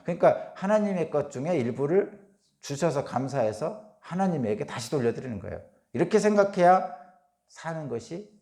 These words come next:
물질적인 사용에 사는 것이 훨씬 구별된 자의 삶이에요. 그런데 그렇지 못하죠, 현실은. 마-, "너희의 맏아들들을 나에게 바쳐야 된다."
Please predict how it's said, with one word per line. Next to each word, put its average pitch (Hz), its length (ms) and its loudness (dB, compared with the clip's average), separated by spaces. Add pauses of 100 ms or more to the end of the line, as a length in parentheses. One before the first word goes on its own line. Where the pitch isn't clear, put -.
(440)
물질적인 131 640 -4
사용에 120 420 -4
사는 117 320 -6
것이 98 220 -10
훨씬 147 500 -10 (840)
구별된 107 540 -2
자의 87 180 -8
삶이에요. 87 400 -16
그런데 135 300 -2
그렇지 139 280 -6
못하죠, 104 380 0
현실은. 101 460 -10 (720)
마-, 175 220 10
"너희의 202 340 10
맏아들들을 170 640 8
나에게 139 260 4
바쳐야 123 360 -6
된다." 104 280 -16